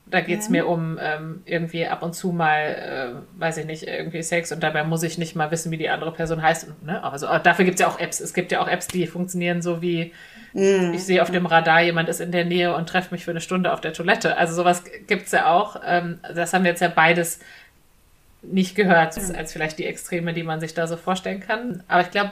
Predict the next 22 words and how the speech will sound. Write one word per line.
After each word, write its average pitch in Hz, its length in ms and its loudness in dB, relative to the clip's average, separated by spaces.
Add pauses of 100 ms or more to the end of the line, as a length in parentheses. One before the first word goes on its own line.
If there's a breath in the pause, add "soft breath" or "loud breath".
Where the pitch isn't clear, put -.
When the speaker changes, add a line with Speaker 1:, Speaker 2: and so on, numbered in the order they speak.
(140)
Speaker 1:
man 185 200 0
bekam 196 600 0 (640)
oder 160 120 -4
bekommt 185 500 0 (360 loud breath)
eine 170 220 -4
Vorstellung 185 640 0
davon, 170 420 -2 (1500 soft breath)
wie 160 260 -4
vielleicht 151 340 0
auch 156 60 -6
bereichert 247 460 0
das - 100 -6
sein 151 260 -2
kann, 190 280 -2
so 175 280 -2
in 165 180 -4
so 170 80 0
eine 190 180 0
Reflexion 175 500 -4
zu 151 140 -10
gehen 143 200 -8
gemeinsam. 143 580 -6